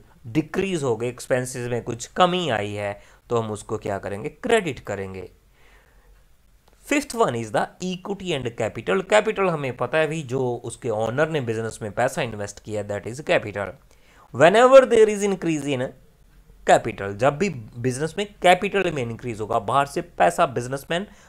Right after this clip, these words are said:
business में लगाएगा, business का जो owner है, तो जब भी capital increase होगी तो हम capital account को क्या करेंगे, Credit करेंगे। और अगर capital में कमी आती है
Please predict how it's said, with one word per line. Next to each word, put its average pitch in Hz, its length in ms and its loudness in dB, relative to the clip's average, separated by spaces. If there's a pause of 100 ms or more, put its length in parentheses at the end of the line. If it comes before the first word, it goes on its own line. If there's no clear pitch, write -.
(160)
business 190 440 4
में 135 80 0
लगाएगा, 98 580 -4 (160)
business 123 420 -4
का 143 140 0
जो 147 280 -4
owner 110 300 2
है, 92 200 -8 (520)
तो 247 100 2
जब 139 320 2
भी 240 140 -4
capital 196 520 0
increase 143 440 -4
होगी 110 440 -6 (840)
तो 131 140 2
हम 165 340 0 (240)
capital 170 400 2
account 107 340 -2
को 104 140 -10
क्या 101 180 -6
करेंगे, 113 380 -10 (460)
Credit 160 320 6
करेंगे। 101 520 -4 (380)
और 208 60 10
अगर 247 220 10
capital 165 480 8
में 123 240 -2 (120)
कमी 208 280 4
आती 214 340 2
है 226 220 0